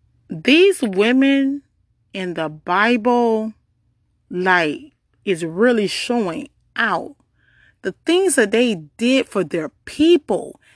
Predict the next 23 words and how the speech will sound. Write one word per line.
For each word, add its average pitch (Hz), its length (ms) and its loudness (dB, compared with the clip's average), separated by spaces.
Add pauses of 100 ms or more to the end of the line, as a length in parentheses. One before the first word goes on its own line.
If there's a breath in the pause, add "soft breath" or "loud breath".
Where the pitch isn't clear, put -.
(100 soft breath)
They 415 160 2
did 415 180 2
not 381 140 -2
even 339 240 2
think 370 240 -4
about 269 300 -2
self. 202 500 -2
Ruth 392 240 4
didn't 339 220 -2
think 370 180 -4
about 226 280 -4
self. - 400 -8 (800)
When 277 160 2
I 370 120 0
was 269 180 2
reading 285 340 4
the 226 80 0
book 240 240 -2
of 175 180 -2
Ruth, 240 400 -4 (1800)
Ruth, 392 460 4 (580)
who 339 280 -2
was 247 280 0